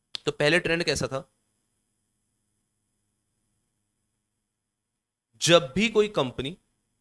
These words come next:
list होती थी stock exchange के ऊपर, the company had to enter into an agreement known as listing agreement। तो company आज stock exchange पे list होना चाहती है, Company को एक agreement enter करना होगा जिसका नाम होगा listing agreement,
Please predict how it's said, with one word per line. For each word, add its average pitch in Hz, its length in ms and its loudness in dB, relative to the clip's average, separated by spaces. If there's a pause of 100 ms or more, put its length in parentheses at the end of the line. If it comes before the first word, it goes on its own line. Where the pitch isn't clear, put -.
(480)
list 151 500 0
होती 160 240 0
थी 180 220 -10
stock 151 440 -2
exchange 165 380 -6
के 175 100 -4
ऊपर, - 340 -6 (380)
the 165 120 2
company 160 480 -2
had 143 280 0
to 202 100 -2
enter 143 320 -2
into 185 220 -4
an 170 80 -4
agreement 156 440 -4
known 147 160 -2
as 185 120 -2
listing 127 320 -6
agreement। 101 320 -6 (260)
तो 151 60 -6
company 156 400 -2
आज 208 120 0
stock - 420 0
exchange 202 280 -4
पे 196 60 -8
list 190 160 -2
होना 202 100 -2
चाहती 196 200 0
है, 143 40 0
Company 175 340 -2
को 208 60 2
एक 208 100 0
agreement 190 340 0
enter 190 200 -2
करना 175 180 0
होगा 175 160 0
जिसका 175 280 -4
नाम 156 160 0
होगा 170 160 2
listing 165 340 -2
agreement, 208 340 0